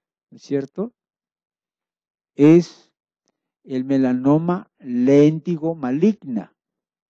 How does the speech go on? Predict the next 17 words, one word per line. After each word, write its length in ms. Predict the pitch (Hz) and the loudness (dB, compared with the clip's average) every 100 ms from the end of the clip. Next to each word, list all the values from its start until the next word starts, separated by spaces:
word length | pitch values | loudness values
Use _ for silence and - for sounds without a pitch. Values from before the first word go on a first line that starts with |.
| _ _ _ _ _ _ _ _ _ _ _ _ _ _ _ _ _ _ _ _ _ | _ _ _ _ _ _ _ _ _ _ _ _ _ _ _ _ _ _ _ _ _
Y 160 | 147 | -2
en 100 | 147 | -2
segundo 420 | 131 151 190 214 226 | 0 2 2 6 6
lugar 320 | 208 208 208 | 8 8 6
tenemos 720 | - 175 170 170 175 - _ - | 2 0 0 0 -4 -6 _ 0
el 240 | 143 139 | 2 4
de 180 | 139 143 | 4 2
diseminación 1400 | 131 220 233 - 202 175 156 147 - 180 196 220 247 - _ | 2 2 2 2 0 2 0 0 2 6 6 4 -6 -18 _
superficial. 1040 | - 160 - 143 131 139 - 190 220 254 - _ _ _ _ - | -6 -4 0 0 0 -10 2 4 4 2 -8 _ _ _ _ -2
Ese 340 | 175 233 220 | 2 2 2
no 100 | 202 | 0
ataca 300 | 196 214 196 | 0 0 0
la 140 | 185 170 | 0 2
cara, 280 | 226 175 | 2 2
pero 220 | 127 127 131 | -2 -2 2
sí 120 | 170 | 2
ataca 600 | 170 185 170 185 160 | 4 4 2 -2 -2